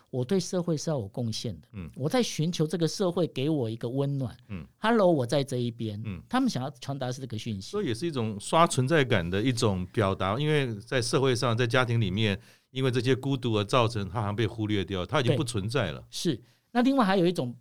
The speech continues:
Speaker 1: 一种老人是怎么样？他用另外一种方式，他会去偷一些小东西。
Speaker 2: 啊？
Speaker 1: 对，他会偷，怎么样偷小东西？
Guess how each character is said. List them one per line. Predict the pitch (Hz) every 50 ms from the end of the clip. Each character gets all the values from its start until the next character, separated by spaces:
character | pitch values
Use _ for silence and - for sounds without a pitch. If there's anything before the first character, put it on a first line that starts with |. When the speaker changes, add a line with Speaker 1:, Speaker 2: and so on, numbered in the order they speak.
| _
Speaker 1:
一 | - 214
种 | 180 185
老 | 175 156 131
人 | 110 113 123
是 | 131
怎 | 147 135 110
么 | 104 110
样？ | 117 110 107
他 | - 185 202
用 | 214 208
另 | 196 202 190
外 | 180 165
一 | 160
种 | 156 - 104 98
方 | - 107 110
式， | 117 113 - - 90 - _ _ _ _ _ _ _ _ _
他 | - 208
会 | 214 247 220
去 | 170 - 185 165 147 135 - _ -
偷 | - - 180 185 190
一 | 185
些 | 165 - 170
小 | 170 - 165 120
东 | - 107 107 113
西。 | 113 - 101 98 95 - _ _
Speaker 2:
啊？ | - 135 - - - - _ _ _ _ _ _ _
Speaker 1:
对， | - 165 117 - - _ _ _
他 | - 233
会 | 269 254
偷， | - 220
怎 | - 151
么 | 147 185
样 | 196
偷 | 180 196
小 | 196 - 123
东 | 131 143 151
西？ | 139 156 156